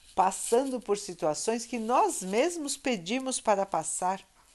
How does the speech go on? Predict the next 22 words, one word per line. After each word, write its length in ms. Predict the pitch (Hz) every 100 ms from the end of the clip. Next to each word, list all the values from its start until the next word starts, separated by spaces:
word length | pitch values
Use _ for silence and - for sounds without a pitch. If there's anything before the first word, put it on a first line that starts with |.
| - - -
para 200 | - 196
que 140 | 214 226
pudéssemos 1040 | - 196 151 143 190 233 - 233 214 208
aprender, 880 | 214 220 - 226 208 170 165 214 220 -
enfim. 600 | 190 214 202 - - 143 143 - _ _ _ _ _ _ _ _ _ _ _ _ _ _ _ _ _ _ _ _ _ _ _ _ _ - - -
Então, 420 | - 214 - 226 247
meus 300 | 175 139 147
irmãos, 500 | 139 139 143 - - -
toda 380 | 240 269 202 208
a 60 |
prece 600 | - - 170 196 214 -
é 40 | 214
atendida 840 | 214 214 202 160 139 165 139 117 - _ _ - - - - -
e 80 |
nós 420 | 185 180 220 262 254
não 200 | 208 202
temos 400 | 233 254 247 -
condições 760 | 214 190 160 151 - 196 208
de 140 | 165 196
enxergar, 1080 | 220 208 - 214 175 147 127 151 170 185 - - _ _ - - -
de 140 | 160
captar 840 | - 247 262 - _ - 175 208